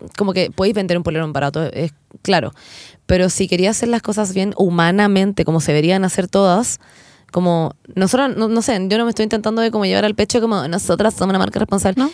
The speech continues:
Speaker 1: pero como que en el fondo es lo que hay que hacer, así
Speaker 2: Sí.
Speaker 1: deberían ser todas las marcas, Zara debería ser así, ¿cachai? Como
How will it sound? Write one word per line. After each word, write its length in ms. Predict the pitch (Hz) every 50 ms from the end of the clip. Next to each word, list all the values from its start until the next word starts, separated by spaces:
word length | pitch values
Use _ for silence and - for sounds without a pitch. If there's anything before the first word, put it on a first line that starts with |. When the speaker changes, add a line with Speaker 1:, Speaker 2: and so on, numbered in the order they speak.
| - -
Speaker 1:
pero 220 | - 202 196 196 185
como 200 | 196 202 196 196
que 100 | 190 196
en 60 | 196
el 100 | 196 196
fondo 380 | - 226 226 254 247 254 240 - - - _ _ _
es 180 | - 262 302 -
lo 60 | 339
que 60 | 285 330
hay 40 | 349
que 80 | 320
hacer, 260 | 262 - 359 349 220 - -
así 140 | - 202 -
Speaker 2:
Sí. 60 | -
Speaker 1:
deberían 200 | 294 - 285 302 269
ser 80 | 302
todas 120 | 254 285 285
las 60 | 285
marcas, 260 | 269 285 - 254 202
Zara 320 | - - - 269 262 269 233
debería 280 | 196 180 170 165 165
ser 120 | 165 170 156
así, 200 | 151 - 120 -
¿cachai? 340 | - - 175 - 220 208
Como 260 | 214 220 214 208 180